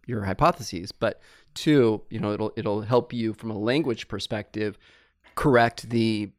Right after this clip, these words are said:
the way that you're communicating the insights. I was on a panel recently with SurveyMonkey, and Pepper Miller was one of the panelists, and as a Black woman in Chicago, she started a practice under Pepper Mi-,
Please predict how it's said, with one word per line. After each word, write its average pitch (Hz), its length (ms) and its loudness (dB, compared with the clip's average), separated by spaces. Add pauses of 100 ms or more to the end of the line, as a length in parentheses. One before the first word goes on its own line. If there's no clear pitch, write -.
(220)
the 123 200 0
way 120 340 6
that 113 140 0
you're 107 160 -4
communicating 110 960 -2 (380)
the 104 180 -2
insights. 117 420 2
I 127 60 4
was 120 100 2
on 123 140 2
a 107 160 -2 (240)
panel 123 320 2
recently 110 640 0
with 104 180 -4
SurveyMonkey, 110 640 0
and 104 200 -4
Pepper 113 220 -4
Miller 107 260 2
was 104 240 -4
one 110 200 -4
of 107 120 -6
the 104 360 -6 (200)
panelists, 135 760 0
and 110 520 0 (520)
as 120 200 -2
a 110 220 2 (160)
Black 110 300 2
woman 117 240 4
in 104 100 0
Chicago, 127 560 0
she 117 180 -4
started 104 360 0
a 98 80 -2
practice 135 500 -2 (260)
under 101 220 -8
Pepper 120 220 -8
Mi-, 104 160 -8